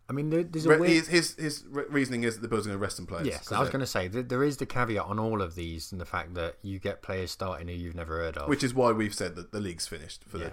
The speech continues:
Speaker 2: King versus the People.
Speaker 1: It's just a shame that, you know, fantasy doesn't do that as well.
Speaker 2: <laughs> Yeah, exactly.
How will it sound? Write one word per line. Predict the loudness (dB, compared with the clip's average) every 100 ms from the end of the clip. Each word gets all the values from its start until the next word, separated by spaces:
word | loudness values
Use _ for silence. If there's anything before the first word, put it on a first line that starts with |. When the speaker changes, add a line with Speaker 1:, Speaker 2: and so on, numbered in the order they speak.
| -10
Speaker 2:
King | -12 -10
versus | -10 -10 -14
the | -14
People. | -14 -14 -18 -18 -14
Speaker 1:
It's | -8
just | -6 -4
a |
shame | -4 -4 -6
that, | -12 -20 -20 -20 -20 -20 -18 -16 -16 -14
you | -12
know, | -12 -12
fantasy | -8 -8 -8 -10
doesn't | -8 -8
do | -8 -8
that | -8
as | -10
well. | -8 -6 0
Speaker 2:
<laughs> |
Yeah, | 4 6 6 4 2
exactly. | 2 2 2 -4